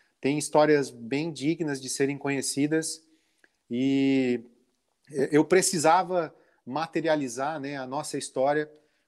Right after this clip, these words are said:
porque eu acredito realmente que ela deve ser conhecida por um maior número de pessoas. Né?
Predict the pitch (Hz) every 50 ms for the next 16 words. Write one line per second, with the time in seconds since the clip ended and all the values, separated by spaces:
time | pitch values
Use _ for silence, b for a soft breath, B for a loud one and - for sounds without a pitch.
0 | _ - 127 127 - - 147 151 147 147 147 - 147 135 147 151 151 147 143 147
1 | 131 135 147 147 - - 160 151 147 143 135 127 117 110 117 123 113 131 139 143
2 | 135 - - - - 143 139 139 135 - 143 143 139 131 - - 143 147 147 -
3 | - 139 143 143 139 135 135 135 143 151 147 147 147 143 139 135 135 - - 143
4 | - - - 127 123 117 113 - - _ _ _ _ _ _ _ _ _ _ _
5 | - 113 127 147 170 180